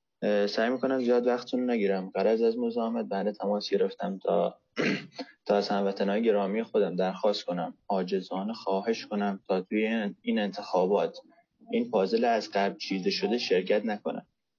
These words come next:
تا بی‌کفایتی این رژیم ثابت بشه و انتقام این همه خانواده که بدبخت شدن و این همه استعداد حیف شده گرفته بشه.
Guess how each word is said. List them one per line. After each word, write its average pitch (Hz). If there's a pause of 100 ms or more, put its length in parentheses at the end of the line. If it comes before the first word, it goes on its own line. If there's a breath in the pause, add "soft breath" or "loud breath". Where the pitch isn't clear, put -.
(280)
تا 104
بی‌کفایتی 104
این 131
رژیم 117
ثابت 113
بشه 117
و 107
انتقام 104
این 120
همه 117
خانواده 98
که 104
بدبخت 98
شدن 92
و 92
این 113
همه 104
استعداد 95
حیف 92
شده 92
گرفته 90
بشه. -